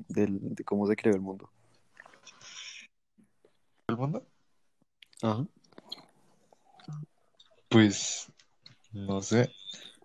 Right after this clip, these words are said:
Speaker 2: Eh, es que es diferente que usted compare la magia con el poder.
Speaker 1: Pero, no, esa no fue mi pregunta. ¿Usted cómo cree que inició el mundo?
Speaker 2: ¿Quién inició el mundo?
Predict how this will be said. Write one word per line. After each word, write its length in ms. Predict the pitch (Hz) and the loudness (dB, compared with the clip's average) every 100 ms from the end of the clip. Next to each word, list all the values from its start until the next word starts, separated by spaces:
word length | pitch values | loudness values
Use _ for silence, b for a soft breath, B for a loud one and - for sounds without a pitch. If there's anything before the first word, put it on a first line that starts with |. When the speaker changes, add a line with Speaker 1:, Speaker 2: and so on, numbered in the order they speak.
| - - - _ _ _ - | -20 -20 -20 _ _ _ 2
Speaker 2:
Eh, 260 | 110 101 - | 6 6 4
es 140 | 113 | 0
que 100 | - | 0
es 60 | 107 | 2
diferente 760 | 113 120 107 107 104 104 104 - | 4 6 6 6 4 4 0 0
que 60 | 107 | 0
usted 200 | - 107 | 2 0
compare 340 | 101 - 104 104 | -2 -4 -2 0
la 60 | 104 | 0
magia 320 | 104 98 101 | 0 2 0
con 180 | - 104 | 0 0
el 140 | 101 | -2
poder. 300 | - 101 101 - _ _ - _ _ _ - - - - - - _ - _ _ _ _ _ - - | 2 4 4 0 _ _ -20 _ _ _ -18 -18 -18 -20 -20 -20 _ -20 _ _ _ _ _ -20 2
Speaker 1:
Pero, 280 | 113 107 101 101 98 | 6 6 6 -2 -2
no, 160 | 101 | 0
esa 140 | 90 101 | 0 0
no 80 | 101 | 0
fue 100 | 110 | 0
mi 60 | |
pregunta. 300 | 113 107 95 - | 2 0 -2 -8
¿Usted 260 | 101 101 101 | -2 0 2
cómo 300 | 107 107 107 | 2 2 2
cree 240 | 110 107 | 2 0
que 200 | - 107 | 2 2
inició 280 | 107 110 101 | 2 0 -2
el 60 | 92 | -4
mundo? 300 | 98 87 - _ _ _ _ _ b b b b b - - - - B B B B _ - | -4 -6 -14 _ _ _ _ _ b b b b b -20 -20 -20 -20 B B B B _ -4
Speaker 2:
¿Quién 220 | - 107 | 0 2
inició 360 | 107 117 113 113 | 2 2 4 2
el 60 | 104 | 0
mundo? 320 | 107 117 | 0 0